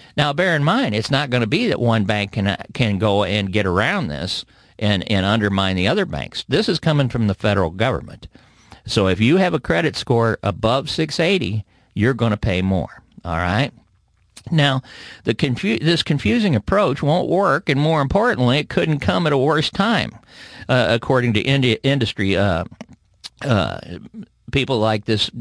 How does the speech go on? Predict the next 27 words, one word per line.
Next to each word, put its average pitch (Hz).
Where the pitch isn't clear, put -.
Stevens 147
from 101
Mortgage 107
Bank 110
Association. 117
And 156
he 160
said, 147
"To 151
do 180
this 165
at 143
the 139
onset 151
of 123
the 120
spring 196
market 156
is 120
almost 160
offensive 175
to 131
the 127
market 190
and 143
the 180
lenders." 202